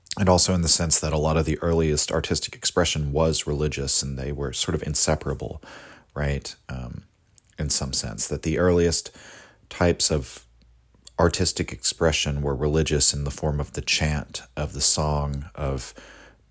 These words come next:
the carving of idols and fetishes, and so on and so forth. And so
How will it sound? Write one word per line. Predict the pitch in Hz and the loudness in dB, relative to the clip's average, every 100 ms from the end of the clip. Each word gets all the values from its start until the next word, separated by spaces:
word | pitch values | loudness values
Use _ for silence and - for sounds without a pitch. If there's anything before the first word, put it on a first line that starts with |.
| - | -8
the | 73 76 | 0 0
carving | 69 - 80 78 76 | 0 0 2 4 2
of | 73 73 - | -2 -4 -2
idols | 78 76 71 - | 0 0 0 -2
and | 64 | -6
fetishes, | - 73 69 - 69 64 - | -4 -2 -2 -2 -4 -6 -6
and | 64 | -4
so | - 69 | -2 0
on | 67 | -2
and | 67 | -2
so | 64 69 | -2 -2
forth. | 69 - 71 76 - | -4 -8 -10 -12 -8
And | 87 | -2
so | 85 - 104 98 | 2 4 4 2